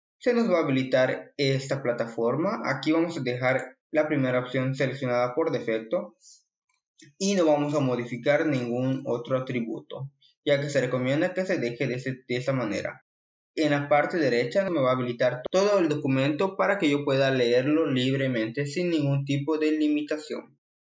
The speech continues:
Si yo voy bajando el documento, puedo observar cómo todo se encuentra libre, sin ningún tipo de limitante.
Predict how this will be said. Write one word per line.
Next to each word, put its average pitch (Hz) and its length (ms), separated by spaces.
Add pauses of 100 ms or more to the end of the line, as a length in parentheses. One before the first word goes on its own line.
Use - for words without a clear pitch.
(180)
Si 139 160
yo 139 120
voy 135 240
bajando 123 640
el 123 180
documento, 113 760
puedo 127 260
observar 113 600
cómo 165 500 (340)
todo 143 300
se 143 80
encuentra 139 600
libre, 113 600 (220)
sin 180 380
ningún 131 400
tipo 143 400
de 156 160
limitante. 147 840